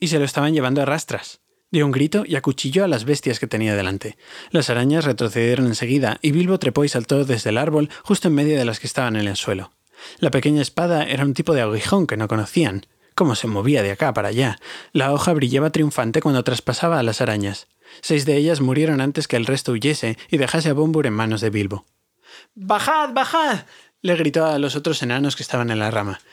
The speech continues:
«¡No os quedéis ahí! ¡Os echarán las redes encima!».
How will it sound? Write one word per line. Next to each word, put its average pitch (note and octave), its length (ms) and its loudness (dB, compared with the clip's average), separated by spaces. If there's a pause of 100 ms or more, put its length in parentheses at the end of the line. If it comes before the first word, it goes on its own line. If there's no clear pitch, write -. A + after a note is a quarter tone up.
(280)
«¡No A3 140 2
os C4 100 0
quedéis C#4+ 340 0
ahí! B3 400 -2 (200)
¡Os G3+ 120 -2
echarán G3+ 380 0
las B3+ 140 0
redes C#4 260 0
encima!». G#3+ 600 -4